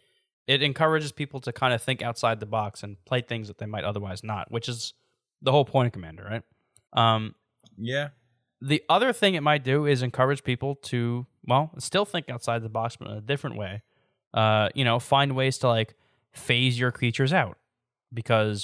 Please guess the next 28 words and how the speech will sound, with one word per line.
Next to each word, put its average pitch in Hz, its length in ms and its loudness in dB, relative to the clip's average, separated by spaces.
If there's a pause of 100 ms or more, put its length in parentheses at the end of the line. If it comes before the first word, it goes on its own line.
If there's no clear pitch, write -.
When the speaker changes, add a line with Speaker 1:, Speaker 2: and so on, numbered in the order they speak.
Speaker 1:
when 117 100 -2
they're 110 120 -2
phased 123 340 -2
out, 120 200 2
they 113 100 -10
don't 110 140 -6
count 113 200 -4
as 104 80 -10
being 104 160 -10
in 95 80 -12
the 90 40 -16
battlefield. 127 600 -4
So 110 160 -4
when 104 160 -8
you 101 80 -12
play 110 480 -6
a 107 80 -16
creature 110 320 -10
with 92 100 -16
Volo, 139 540 2 (640)
um, 107 420 2
you 110 120 -6
get 110 160 -2
to 113 80 -10
copy 120 400 0
it, 110 180 -2
even 113 280 -4
if - 360 -6